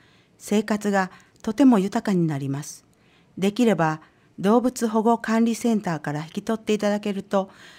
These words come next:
一つでも多くの命が救われます。そして、猫を飼うときは、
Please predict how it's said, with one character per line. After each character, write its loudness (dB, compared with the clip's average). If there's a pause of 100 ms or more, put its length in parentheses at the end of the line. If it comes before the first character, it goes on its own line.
(120)
一 0
つ -6
で 4
も 4
多 2
く -6
の 2
命 0
が -4
救 -10
わ -2
れ -2
ま -2
す。 -18 (440)
そ -4
し -10
て、 -2 (440)
猫 4
を 0
飼 -4
う -4
と -6
き -10
は、 -4